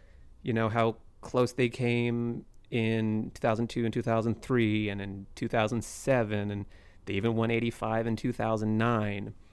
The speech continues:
Like, there was not this sustained streak of just abhorrent play that you would, you would see from, like, the Cleveland Browns.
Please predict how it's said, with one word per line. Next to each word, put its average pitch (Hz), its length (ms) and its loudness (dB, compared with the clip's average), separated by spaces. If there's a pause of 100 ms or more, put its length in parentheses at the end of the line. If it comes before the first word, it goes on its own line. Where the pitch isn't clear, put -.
(260)
Like, 101 280 -2
there 120 120 4
was 113 180 0
not 117 320 0
this 113 480 0
sustained 110 1120 2 (500)
streak - 760 -4
of 95 440 0 (560)
just 101 320 -4
abhorrent 113 920 0
play 101 680 -2 (680)
that 104 360 -2 (600)
you 110 220 -2
would, 107 340 -4
you 123 140 4
would 113 100 4
see 123 160 -2
from, 113 160 -2
like, 98 160 0
the 101 60 0
Cleveland - 400 -4
Browns. - 420 -10